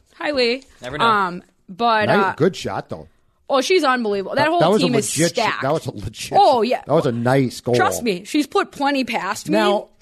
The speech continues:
Speaker 3: now,
Speaker 1: It's a good
Speaker 3: the
Speaker 1: shot.
Speaker 3: Buffalo player
Speaker 1: Which one?
Speaker 3: probably should have, the defense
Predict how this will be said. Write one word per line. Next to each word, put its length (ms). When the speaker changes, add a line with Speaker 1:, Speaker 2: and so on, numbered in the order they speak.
Speaker 3:
now, 300
Speaker 1:
It's 180
a 60
good 180
Speaker 3:
the 40
Speaker 1:
shot. 280
Speaker 3:
Buffalo 420
player 760
Speaker 1:
Which 200
one? 140
Speaker 3:
probably 320
should 180
have, 180
the 100
defense 680